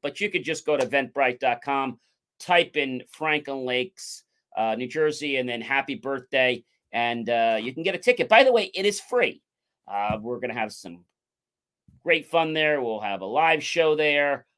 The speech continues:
a lot longer show than we normally do. And, um, we'll have people of all different ages. We'll have some delicious cake, uh, some beverages, snacks, balloons. Be a lot of fun. So if you are in the Bergen County, Morris County, Essex, Passaic County, or just northern New Jersey area,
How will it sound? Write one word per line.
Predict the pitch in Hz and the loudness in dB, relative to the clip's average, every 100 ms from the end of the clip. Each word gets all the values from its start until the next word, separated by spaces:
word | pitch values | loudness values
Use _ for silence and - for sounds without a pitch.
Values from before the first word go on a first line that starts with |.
| - | -6
a | |
lot | 117 165 | 0 4
longer | 180 196 196 | 4 2 0
show | 185 170 | 0 0
than | 156 | 0
we | 151 | -2
normally | 196 202 151 120 | 0 0 0 -2
do. | 113 110 123 - _ _ _ _ | -2 -4 -4 -10 _ _ _ _
And, | 123 135 139 135 | -2 0 0 0
um, | 143 139 139 135 131 131 127 117 | 2 4 4 2 2 0 -4 -8
we'll | - 170 | 0 0
have | 175 | 2
people | 170 147 | -2 0
of | |
all | 147 175 | 2 2
different | 165 160 | 0 -2
ages. | 160 160 160 | -2 -4 -8
We'll | 117 | -6
have | 110 101 95 | -4 -4 -6
some | 95 | -10
delicious | 104 131 123 113 | -6 -6 -6 -12
cake, | - 185 175 117 _ - | -4 2 2 0 _ -20
uh, | 78 | -20
some | - - | -20 -10
beverages, | 101 170 160 156 151 151 143 139 117 - - _ _ _ | 2 2 2 -4 2 2 2 -2 -8 -14 -20 _ _ _
snacks, | - 180 180 170 - - - - _ _ _ - | -2 4 4 4 0 -10 -10 -16 _ _ _ -6
balloons. | 147 196 196 185 180 180 170 - - - _ _ | 0 2 4 2 -2 -8 -10 -12 -14 -16 _ _
Be | - | -10
a | 208 | -6
lot | 202 | -6
of | - | -6
fun. | 240 214 101 - _ _ _ _ | -8 -10 -12 -18 _ _ _ _
So | - 151 | -2 2
if | 151 135 | 2 0
you | 185 233 | 6 8
are | 226 | 8
in | 226 | 6
the | 220 | 0
Bergen | 143 151 170 175 165 | 2 6 6 6 -2
County, | 156 131 131 135 131 | -2 0 -2 -2 -6
Morris | 92 92 104 117 120 | -8 -8 -6 -4 -6
County, | - 127 117 117 113 | -8 -8 -6 -6 -8
Essex, | 95 98 113 | -8 -10 -14
Passaic | - - 113 110 | -18 -8 -6 -4
County, | 147 170 | -4 -4
or | 190 | -4
just | 160 143 | -6 -4
northern | 139 139 | -2 -2
New | 143 | -4
Jersey | 135 139 131 - | -4 -4 -4 -2
area, | 139 151 170 160 | 2 6 6 4